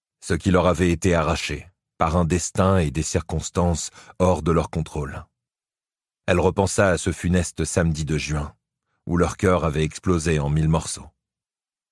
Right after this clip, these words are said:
Le rire s'éteignit si rapidement dans sa gorge qu'on aurait dit une porte qui s'était refermée brutalement. « Tu t'es occupé du Maccabée que devait te livrer Walden ? »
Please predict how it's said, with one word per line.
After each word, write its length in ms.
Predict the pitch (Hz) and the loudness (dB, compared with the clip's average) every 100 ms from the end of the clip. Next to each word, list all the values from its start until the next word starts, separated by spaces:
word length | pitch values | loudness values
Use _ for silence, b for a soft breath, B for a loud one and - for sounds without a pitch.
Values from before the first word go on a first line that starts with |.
| _ | _
Le 140 | 98 85 | 2 4
rire 240 | 98 95 | 4 2
s'éteignit 460 | - 90 87 87 87 | 0 0 2 2 2
si 180 | - | 2
rapidement 500 | 95 90 90 85 90 | 2 2 2 2 4
dans 120 | 85 76 | 2 -2
sa 180 | 80 | -4
gorge 440 | 73 87 95 82 80 b b b _ | 0 2 0 -2 -8 b b b _
qu'on 160 | 101 | 2
aurait 220 | 92 92 90 | 4 4 2
dit 160 | 95 | 2
une 160 | 87 85 | 2 2
porte 420 | 92 80 - 73 | 0 -2 -4 -10
qui 160 | - 80 | -6 -6
s'était 300 | 90 80 80 | -4 -2 -2
refermée 480 | 82 - 80 82 | 0 0 2 0
brutalement. « 580 | 69 82 82 80 69 67 - _ _ _ _ _ _ _ _ _ _ _ - | 0 -2 0 -2 -4 -10 -18 _ _ _ _ _ _ _ _ _ _ _ -10
Tu 120 | 110 | -2
t'es 120 | 123 | 2
occupé 360 | 113 117 113 120 | 2 2 2 4
du 100 | 110 | 4
Maccabée 460 | 110 110 98 123 | 4 2 2 2
que 140 | 113 95 | 2 0
devait 280 | 92 95 | 0 0
te 120 | 107 104 | 0 0
livrer 240 | 92 113 | 2 4
Walden ? » 400 | 110 110 139 175 | 4 4 2 0